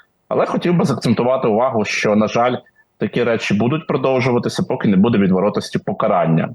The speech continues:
А покарання, е, пан Резніков, зокрема, не поніс. От ми бачили, як нещодавно він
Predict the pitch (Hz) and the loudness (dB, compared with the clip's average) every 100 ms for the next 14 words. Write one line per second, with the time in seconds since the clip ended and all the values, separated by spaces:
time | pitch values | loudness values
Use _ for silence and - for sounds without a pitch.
0 | - - - 95 123 147 117 104 95 - | -8 -8 -6 -4 -2 0 2 2 -2 -8
1 | - _ 98 95 90 110 104 107 101 95 | -20 _ -2 -2 0 0 2 2 0 0
2 | 87 90 95 - 95 90 90 127 185 185 | 0 0 0 2 2 2 4 2 2 0
3 | 156 156 143 - - 92 - 107 110 107 | 2 2 0 -4 -4 -2 2 2 2 2
4 | - 98 95 95 98 - 101 92 101 95 | 0 0 0 0 -2 0 2 2 4 2
5 | 90 95 98 | 2 2 2